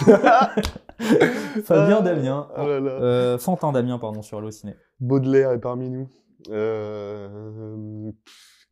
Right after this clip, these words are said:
Speaker 2: qu'est-ce que c'est que ce truc ? Ah si, je sais, je sais, ah si, je sais. The Green Knight.
Speaker 1: Ouais, mais t'as déjà perdu, mais, euh... oui, oui, c'était bien ça. <laughs> C'était bien ça, c'était bien The Green Knight. Ce prétentieux navet. Prochain film.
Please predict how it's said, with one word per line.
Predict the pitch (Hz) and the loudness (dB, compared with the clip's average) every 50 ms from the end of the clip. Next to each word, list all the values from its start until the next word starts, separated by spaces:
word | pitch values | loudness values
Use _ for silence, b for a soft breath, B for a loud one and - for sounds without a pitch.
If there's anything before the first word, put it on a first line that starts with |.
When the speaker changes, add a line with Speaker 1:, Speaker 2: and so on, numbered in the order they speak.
| _ _ | _ _
Speaker 2:
qu'est-ce | - - 127 113 98 - _ | -20 -18 -16 -16 -18 -20 _
que | _ _ 92 | _ _ -20
c'est | 85 _ _ _ - - | -20 _ _ _ -20 -20
que | _ _ | _ _
ce | _ - 92 | _ -20 -20
truc ? | _ _ - _ _ _ _ _ _ _ _ _ _ _ _ _ _ _ _ _ _ _ _ _ - B B B B B B B B | _ _ -20 _ _ _ _ _ _ _ _ _ _ _ _ _ _ _ _ _ _ _ _ _ -20 B B B B B B B B
Ah | 175 170 | -2 -2
si, | 175 - 214 190 | 0 2 4 4
je | 170 170 | 4 4
sais, | 160 - - 175 180 175 - - 143 143 | 2 2 0 0 0 -2 -4 -12 -6 -2
je | 160 180 196 | 2 2 2
sais, | 190 - 220 208 214 208 208 - - | 2 4 4 4 4 4 0 -4 0
ah | 147 156 | 0 0
si, | 151 - 190 170 | 0 2 0 2
je | 160 156 | 2 2
sais. | 139 - 147 147 147 - - _ _ _ _ _ _ _ _ _ _ _ _ - | 2 0 -2 -2 -2 -2 -6 _ _ _ _ _ _ _ _ _ _ _ _ -6
The | 113 120 131 | -2 2 4
Green | 123 131 135 135 | 4 4 4 4
Knight. | 143 143 147 165 151 | 4 2 2 2 0
Speaker 1:
Ouais, | 143 147 156 156 | 0 0 2 2
mais | 135 135 131 127 | 2 0 -2 -2
t'as | 135 127 | -2 -4
déjà | 123 135 131 139 147 | -4 -2 -2 -2 -2
perdu, | 143 143 131 127 139 156 156 131 | 0 0 -2 0 0 -2 -4 -2
mais, | 117 120 | -2 -2
euh... | 120 117 113 117 117 113 113 113 113 113 117 | 0 0 0 0 -2 -2 -2 -2 -4 -4 -6
oui, | 120 117 113 | -8 -10 -10
oui, | - - _ _ _ | -12 -14 _ _ _
c'était | - - - 120 - | -20 -18 -14 -8 -6
bien | 107 107 101 98 | -4 -2 -2 -4
ça. | - - - _ _ - | -6 -12 -20 _ _ -4
<laughs> | - - - - - - - - - - - | -4 -4 -4 -4 -8 -10 -10 -10 -16 -20 -20
C'était | - - - _ - 82 | -20 -20 -20 _ -12 -10
bien | 101 - - | -10 -10 -12
ça, | - - - - | -14 -14 -16 -16
c'était | - _ _ - 104 | -16 _ _ -14 -12
bien | 104 107 107 | -10 -10 -8
The | 110 | -8
Green | 107 101 101 95 95 | -8 -8 -8 -10 -12
Knight. | 98 107 _ _ _ - | -14 -18 _ _ _ -18
Ce | - - 113 | -12 -12 -12
prétentieux | - - - 113 104 - 110 104 - - - 110 104 | -12 -10 -10 -10 -8 -10 -10 -12 -14 -14 -12 -12 -10
navet. | 101 101 98 92 95 95 92 - _ _ _ _ _ _ | -8 -10 -10 -10 -12 -14 -14 -14 _ _ _ _ _ _
Prochain | - 196 185 - - 160 | -4 -4 -4 -2 -2 -4
film. | 143 - - - 110 104 101 101 98 | -4 -6 -8 -8 -6 -4 -4 -4 -6